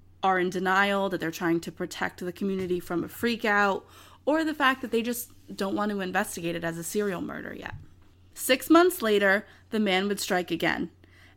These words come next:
At around five thirty P M on October twenty-third, nineteen seventy-two, Mary Hubbard is going to call police and report her nine-year-old son, Wendell Hubbard, missing.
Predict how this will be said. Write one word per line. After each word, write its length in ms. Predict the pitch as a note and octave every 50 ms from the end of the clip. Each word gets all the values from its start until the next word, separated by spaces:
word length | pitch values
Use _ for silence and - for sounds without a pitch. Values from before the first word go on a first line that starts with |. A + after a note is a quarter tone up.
| - -
At 140 | A3 A3 A3
around 280 | A3+ A3+ A3+ A3+ A#3+ A#3
five 340 | - B3+ A3 A3 C4 C4+ -
thirty 320 | - D4+ D4 D4+ D#4 D4+
P 300 | D4+ - - C4+ B3+ B3+
M 240 | G#3 F#3 F#3 G3 G3
on 160 | - F#3 F#3+
October 460 | F#3 F3+ F3+ - - A3+ G3+ G#3 A#3+ A#3
twenty-third, 680 | - - B3+ A#3+ C4 C4+ - - G#3+ F#3+ F#3 F#3+ F#3 F#3+
nineteen 440 | F#3 F3+ F#3 - - - A#3+ A#3
seventy-two, 760 | A#3 - G#3+ F#3+ G3 G3 A3 A3+ - - G#3+ F#3 F#3 F3+ F3 - - - - - - - -
Mary 320 | G#3 G#3 G#3 A3+ C4 C#4+
Hubbard 380 | C4 A#3+ A#3 G3+ G3 G#3 G3+ G3+
is 160 | G3 F#3+ F#3+
going 300 | - F#3+ F#3 F#3 F#3+ F#3
to 100 | - F#3
call 320 | - - - G#3 G3 G3+
police 500 | G3+ - C#4+ B3 G#3 G3 G3+ G#3+ - - - - -
and 140 | G3+ G3+ G3
report 400 | F#3+ - - - G#3 G3 G3+ -
her 100 | A#3 G#3+
nine-year-old 580 | G3+ F#3+ F3+ F3+ F#3+ G3+ G#3 G#3+ A3 A3+ A3
son, 460 | - - - F#3+ F#3 F3+ F3+ F3+ - - -
Wendell 440 | G#3 F3+ G3+ G3 G3 G#3 B3 B3+ B3+
Hubbard, 400 | - A#3+ G#3+ F3+ F#3 F#3 F3+ -
missing. 500 | F#3+ F3 E3+ E3+ - - - - -